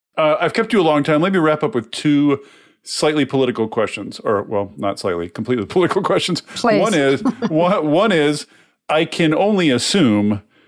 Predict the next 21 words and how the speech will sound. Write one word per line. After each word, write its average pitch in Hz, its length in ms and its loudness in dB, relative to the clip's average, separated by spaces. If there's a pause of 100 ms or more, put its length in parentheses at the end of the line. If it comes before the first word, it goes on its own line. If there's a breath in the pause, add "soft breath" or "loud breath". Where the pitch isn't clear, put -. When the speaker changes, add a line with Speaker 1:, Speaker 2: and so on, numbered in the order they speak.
(320 soft breath)
Speaker 1:
that 113 500 -2 (160)
a 123 60 0
Labor 135 320 2
government 110 540 0
announcing 101 1200 0 (420)
a 113 100 0
transition 104 800 0
away 95 300 2
from 92 180 -4
gas 87 440 0
in 117 220 -4
a 92 140 -2
gas-heavy 90 1040 -4 (340 soft breath)
state - 640 -2 (560 soft breath)
is 127 560 2 (240)
kicking 143 400 0
up 156 320 0 (320)
a 123 60 2
lot 107 600 0
of 104 460 0 (400)
opposition, 101 580 -4